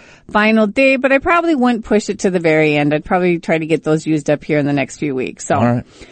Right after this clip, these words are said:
Speaker 1: I will be sending an email out to that effect.
Speaker 2: So with that announcement, that means there will be no in-store credit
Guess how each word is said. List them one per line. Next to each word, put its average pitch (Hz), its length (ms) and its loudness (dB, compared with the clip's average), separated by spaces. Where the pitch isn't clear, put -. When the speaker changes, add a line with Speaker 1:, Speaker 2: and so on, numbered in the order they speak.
Speaker 1:
I 180 160 0
will 180 100 2
be 180 120 2
sending 170 340 2
an 160 160 0
email 156 400 2
out - 440 -2
to 156 420 2
that 151 300 -2
effect. - 760 -6
Speaker 2:
So 110 540 4
with 107 200 0
that 139 200 2
announcement, 156 500 0
that 131 140 2
means 131 320 0
there 123 140 4
will 120 100 2
be 117 160 2
no 131 320 2
in-store 123 400 -2
credit 123 500 -2